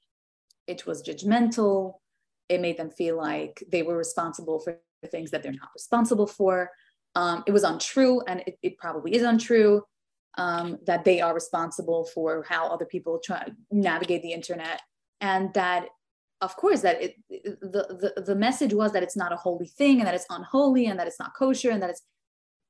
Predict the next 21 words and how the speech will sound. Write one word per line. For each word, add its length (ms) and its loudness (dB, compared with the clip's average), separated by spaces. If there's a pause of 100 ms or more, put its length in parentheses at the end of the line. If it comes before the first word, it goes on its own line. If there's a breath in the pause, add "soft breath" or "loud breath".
and 160 0
they 120 4
felt 260 2
otherwise. 640 -2 (120)
And 120 -4
they 120 -2
felt 380 0
that 380 -6
you 160 -6
can 440 -4 (640)
bring 500 2 (420)
holiness 640 4
and 140 -8
you 60 -8
can 220 -6
bring, 480 -2 (260)
um, 440 -8 (800)
wholesomeness 760 0
into 260 -6
your 140 -2
home 480 -8